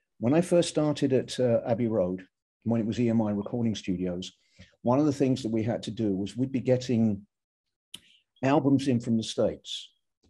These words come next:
and we would have to put exactly five seconds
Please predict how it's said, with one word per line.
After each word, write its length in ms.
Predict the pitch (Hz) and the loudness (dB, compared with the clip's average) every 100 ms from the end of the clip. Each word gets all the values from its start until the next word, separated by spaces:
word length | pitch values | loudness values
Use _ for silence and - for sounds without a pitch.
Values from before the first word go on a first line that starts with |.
| _ _ _ - | _ _ _ -6
and 720 | 113 117 113 113 113 113 104 _ _ _ _ - | -2 0 0 0 0 0 -4 _ _ _ _ 0
we 160 | 131 151 | 4 4
would 120 | 156 | 2
have 260 | 135 135 135 | -2 -4 -4
to 80 | |
put 320 | - - 110 - | -4 0 0 0
exactly 540 | 117 101 135 139 131 | -6 -2 0 0 -2
five 500 | 113 - 139 147 156 | -4 -4 -4 -2 -2
seconds 720 | - 147 135 - 82 90 - | -2 0 0 -2 -6 -6 -10